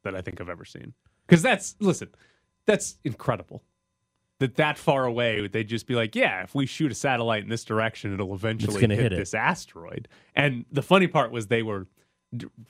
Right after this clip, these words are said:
Speaker 1: right before the impact, they were like, "We're gonna miss our mark by seventeen meters."
Speaker 2: Yeah.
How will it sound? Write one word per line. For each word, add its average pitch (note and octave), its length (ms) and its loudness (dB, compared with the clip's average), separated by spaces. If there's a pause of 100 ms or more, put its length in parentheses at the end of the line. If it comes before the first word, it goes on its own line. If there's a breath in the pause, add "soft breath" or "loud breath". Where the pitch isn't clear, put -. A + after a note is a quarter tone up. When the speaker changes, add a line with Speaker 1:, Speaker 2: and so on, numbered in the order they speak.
(140)
Speaker 1:
right D#3 240 4
before C#3+ 300 0
the A#2+ 140 0
impact, A#2+ 420 -2
they A2 80 -2
were G#2 80 -2
like, G2 200 -2
"We're A#2+ 60 -2
gonna A2+ 160 -2
miss C3 240 -2
our C3 120 2
mark A#2 300 -2
by G#2 140 -2
seventeen C3 840 -2
meters." G#2 520 -6
Speaker 2:
Yeah. G2+ 220 4